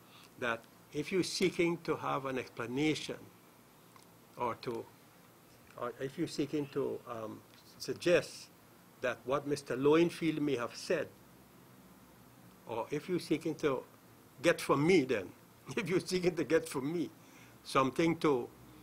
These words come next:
um, resonate with Mister Lowenfield vis-a-vis the role of government and cabinet, you won't get that from me.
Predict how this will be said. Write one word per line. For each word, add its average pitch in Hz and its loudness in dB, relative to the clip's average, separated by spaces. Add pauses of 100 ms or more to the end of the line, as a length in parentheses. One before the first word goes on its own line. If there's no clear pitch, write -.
(160)
um, 117 0 (1200)
resonate 160 12 (300)
with 156 8
Mister 156 2
Lowenfield 147 2 (440)
vis-a-vis 139 2 (580)
the 120 -2
role 165 12
of 147 4
government 139 4
and 143 -2
cabinet, 113 -2
you 156 2
won't 180 4
get 147 2
that 123 -2
from 104 -12
me. 101 -12